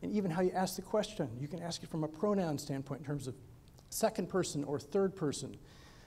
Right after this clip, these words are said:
There are synonyms for that. There's translation into different languages. There's medical coding of that particular term diarrhea in terms of snow med or I C D ten.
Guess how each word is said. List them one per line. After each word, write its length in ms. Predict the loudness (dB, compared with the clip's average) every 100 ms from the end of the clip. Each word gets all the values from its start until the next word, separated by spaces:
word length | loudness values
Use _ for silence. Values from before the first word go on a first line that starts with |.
| -2
There 100 | 2
are 60 | 4
synonyms 520 | 6 6 8 8 6
for 140 | 0 -2
that. 300 | -2 -4 -8
There's 200 | -4 -4 -2
translation 680 | 0 0 4 4 4 4
into 200 | 0 -2
different 320 | -6 -4 -2 2
languages. 640 | 2 4 2 0 -6 -10 -12 -20 -20 -20 -20 2
There's 160 | 4
medical 380 | 8 6 6 0
coding 560 | 0 0 4 4 4 2
of 80 | 0
that 160 | -2
particular 480 | -4 0 0 2 0
term 320 | 0 2 2
diarrhea 600 | 4 4 4 4 4 4
in 120 | 0
terms 240 | -2 -2 -2
of 80 | -4
snow 340 | 0 2 4
med 240 | 2 2
or 100 | 0
I 80 | 0
C 140 | 0 -2
D 120 | -4
ten. 480 | -2 0 0 -2